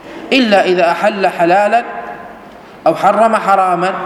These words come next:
فإنه لا يكون صلحا، وإنما يكون جورا، لأن الصلح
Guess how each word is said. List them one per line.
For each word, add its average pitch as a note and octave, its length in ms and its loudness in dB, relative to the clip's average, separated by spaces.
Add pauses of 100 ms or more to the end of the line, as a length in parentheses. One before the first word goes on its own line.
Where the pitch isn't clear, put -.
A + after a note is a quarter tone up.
(800)
فإنه G3 560 0
لا G#3 200 4
يكون G3 320 0
صلحا، F3+ 420 0 (340)
وإنما F3+ 440 0
يكون F#3 380 -2
جورا، G3+ 340 2 (1120)
لأن D3 160 -2
الصلح G#3+ 320 -2